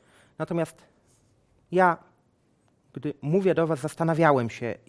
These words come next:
jak powinien wyglądać ten film. Zastanawiałem się, czy powinienem się pooburzać, czy powinienem mówić ogólnikami, trochę pochuczeć, pokrzyczeć,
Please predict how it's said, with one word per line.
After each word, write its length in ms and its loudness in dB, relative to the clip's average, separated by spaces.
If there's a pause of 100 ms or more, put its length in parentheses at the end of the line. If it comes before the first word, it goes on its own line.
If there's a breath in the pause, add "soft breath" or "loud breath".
jak 320 -2
powinien 400 -4
wyglądać 500 -8
ten 160 -8
film. 360 -14 (420 soft breath)
Zastanawiałem 680 -2
się, 220 -8 (120)
czy 100 -14
powinienem 400 -6
się 140 -16 (220)
pooburzać, 880 -4 (460 soft breath)
czy 100 -14
powinienem 440 -4
mówić 340 -6
ogólnikami, 840 -4
trochę 380 -8
pochuczeć, 760 -8 (360)
pokrzyczeć, 880 -4